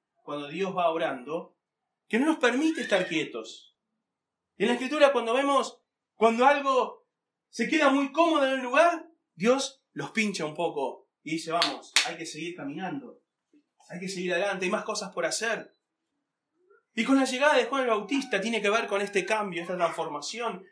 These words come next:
Quizá hablaba el profeta Isaías que nosotros leímos recién. Y Juan dice, "Yo vengo a preparar las cosas para lo que está por suceder, ya, ahora. Algo se va a desatar de parte de Dios." Y Juan dice,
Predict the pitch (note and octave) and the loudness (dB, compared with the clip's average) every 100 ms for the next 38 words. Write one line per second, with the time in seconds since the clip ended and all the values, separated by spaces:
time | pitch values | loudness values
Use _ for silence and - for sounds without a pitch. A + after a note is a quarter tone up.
0 | _ G#3+ G3+ B3+ B3 A#3+ - F3+ G#3+ G3+ | _ -6 2 4 4 2 0 -6 -4 -2
1 | - E3 F3+ A3 F#3 - - - _ - | -2 -2 -2 -2 -2 -6 -12 -20 _ -20
2 | - - D#3 F#3+ G3+ F3 E3+ F#3 D3+ C#3+ | -20 -10 -8 -6 -4 -4 -4 -6 -8 -10
3 | - F#3+ A#2+ - _ _ _ _ _ _ | -8 -8 -8 -14 _ _ _ _ _ _
4 | _ _ - F#3+ B3+ B3 B3 A3+ G3 - | _ _ -6 2 2 2 0 0 0 -4
5 | - - - C#3+ D4 D4+ D4 C4+ B3+ A#3+ | -12 -16 -6 4 4 4 2 2 2 2
6 | G3+ A3 A3+ G3+ F#3 - _ _ - G3+ | 6 8 6 4 0 -14 _ _ 2 2
7 | - C4 A#3+ G3 F#3 G3 - _ _ _ | 4 2 2 0 -2 -4 -14 _ _ _
8 | - A3 A3 A3 - - - G#3+ F#3+ F#3 | 4 4 4 0 0 0 0 -4 -6 -6
9 | F3 D3 C#3 - C#3 A3 F3+ - - _ | -4 -4 -4 -10 2 4 4 0 -14 _
10 | D3 G3 G#3+ D#3 - - - - - _ | 4 6 4 2 -2 -4 -18 -20 -20 _
11 | C4+ B3+ G#3+ F3 E3+ E3 D#3+ D3 D#3 D3 | 6 6 2 0 0 2 0 -2 -2 -2
12 | C3 C3+ C3+ B2+ D3 F#3+ E3+ - _ _ | -6 -8 -8 -8 -4 -4 -4 -8 _ _
13 | _ _ _ _ _ _ A3 A3+ D4+ C#4+ | _ _ _ _ _ _ 2 4 4 4
14 | C#4 C#4 A#3 - | 0 4 4 4